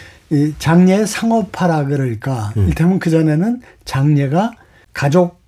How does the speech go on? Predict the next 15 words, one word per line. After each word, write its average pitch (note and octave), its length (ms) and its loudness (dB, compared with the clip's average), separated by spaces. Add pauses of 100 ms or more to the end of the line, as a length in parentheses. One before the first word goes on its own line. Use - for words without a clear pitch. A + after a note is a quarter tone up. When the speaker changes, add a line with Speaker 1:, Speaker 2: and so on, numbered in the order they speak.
(140)
Speaker 1:
집안의 D#3+ 680 0
Speaker 2:
맞아요. F#2+ 180 -2
집에서 A#2 760 2
다 - 140 0
Speaker 1:
일이었고 - 0 -
Speaker 2:
했죠. F#2+ 180 2
Speaker 1:
마을의 F3+ 520 0
일이었거든요. B2+ 520 -2
Speaker 2:
음. F2 460 0 (140)
Speaker 1:
근데 F#3+ 160 2
이제는 F3 400 0 (1300)
장례식장에 E3 840 2
가서 D3 280 -2
장례를 C3 500 -4
치릅니다. G#2+ 580 -8